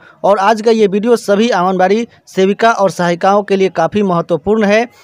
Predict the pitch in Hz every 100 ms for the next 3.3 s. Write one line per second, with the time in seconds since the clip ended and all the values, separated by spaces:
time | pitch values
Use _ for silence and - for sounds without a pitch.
0 | _ 226 240 254 247 185 196 214 226 214
1 | 165 175 214 208 208 208 175 165 180 233
2 | - _ _ 143 190 214 190 196 202 185
3 | 202 226